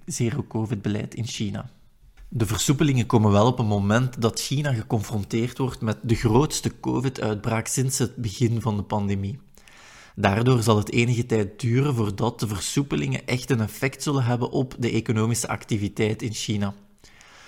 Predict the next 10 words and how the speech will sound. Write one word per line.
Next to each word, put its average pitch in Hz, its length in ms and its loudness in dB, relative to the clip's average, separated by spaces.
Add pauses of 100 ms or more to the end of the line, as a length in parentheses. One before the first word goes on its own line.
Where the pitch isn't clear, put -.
(200)
Voorlopig 117 720 6
doen 123 260 2
de 135 120 0
covid-maatregelen 120 1080 0
de 110 100 -2
Chinese 120 480 0
economie 113 560 0
bijzonder 113 460 2
veel 104 200 2
pijn, 104 380 -4